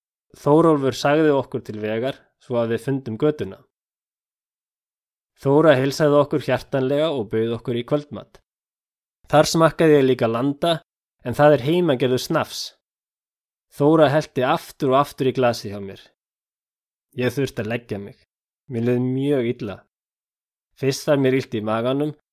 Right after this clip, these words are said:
og svolítið í höfðinu. Síðan var mér kalt. Samt svitnaði ég rosalega. Loksins varð mér flökurt og ég þurfti að kasta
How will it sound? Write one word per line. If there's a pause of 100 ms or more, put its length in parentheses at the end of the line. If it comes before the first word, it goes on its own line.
(160)
og
svolítið
í
höfðinu. (720)
Síðan
var
mér
kalt. (340)
Samt
svitnaði
ég
rosalega. (1400)
Loksins
varð
mér
flökurt
og
ég
þurfti
að
kasta